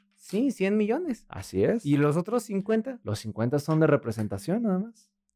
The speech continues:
Speaker 1: Ah.
Speaker 2: No se preocupe, sus papeles van a salir.
Speaker 1: Bueno.
Speaker 2: Es más, aquí tome, aquí está sus papeles. Ya puede
Speaker 1: Gracias.
Speaker 2: construir. Échele ganas y ya.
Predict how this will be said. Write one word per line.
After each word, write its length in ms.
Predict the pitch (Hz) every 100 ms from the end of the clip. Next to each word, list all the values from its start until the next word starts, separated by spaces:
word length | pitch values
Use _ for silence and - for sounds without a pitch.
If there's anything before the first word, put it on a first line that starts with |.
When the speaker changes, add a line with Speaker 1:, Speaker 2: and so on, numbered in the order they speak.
| _ _ _ _
Speaker 1:
Ah. 360 | 117 113 123 123
Speaker 2:
No 100 | 135
se 80 | 156
preocupe, 640 | 185 196 247 247 170 107 - _ _ _ _
sus 160 | - -
papeles 380 | 95 110 113
van 140 | 110 110
a 40 |
salir. 260 | 107 147 196 _ _ _ _ -
Speaker 1:
Bueno. 200 | 131 135
Speaker 2:
Es 80 |
más, 360 | 127 113 - _ _ _ _ _ _ _ _ _ -
aquí 260 | 110 123 135
tome, 420 | 185 208 226 -
aquí 240 | 113 - 147
está 520 | - 175 185 - - _
sus 300 | - 160 147
papeles. 600 | 123 - 87 - _ _
Ya 160 | - 139
puede 180 | 165 160
Speaker 1:
Gracias. 500 | 170 156 143 127 -
Speaker 2:
construir. 140 | _ -
Échele 220 | 127 156 151
ganas 420 | 180 214 220 -
y 140 | 127
ya. 240 | 120 113